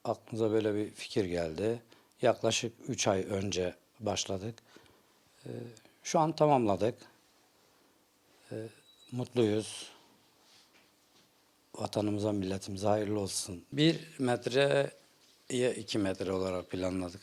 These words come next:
Hani fuarlarda veya bu teşhirlerde gördüğümüz ürünler, hani biz farklı ne yapabiliriz diye böyle düşündük, bir ilham geldi. Böyle bir başladık.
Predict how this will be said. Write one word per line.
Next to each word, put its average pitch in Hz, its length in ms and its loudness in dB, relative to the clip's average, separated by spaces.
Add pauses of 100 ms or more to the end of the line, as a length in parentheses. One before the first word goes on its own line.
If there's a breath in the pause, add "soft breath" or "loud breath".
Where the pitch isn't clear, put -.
Hani 147 220 0
fuarlarda 135 1000 8 (600)
veya 123 320 4
bu 131 360 0
teşhirlerde 120 920 4 (140)
gördüğümüz 117 580 0
ürünler, 113 580 2 (280 soft breath)
hani 135 220 0
biz 143 200 0
farklı 127 540 0
ne 131 60 6
yapabiliriz 110 880 4 (580 soft breath)
diye 117 260 4
böyle 110 340 4 (560)
düşündük, 113 580 -2
bir 110 240 -8
ilham 113 540 -4 (140)
geldi. 113 520 0 (1040 loud breath)
Böyle 113 340 2
bir 113 180 0
başladık. 110 520 4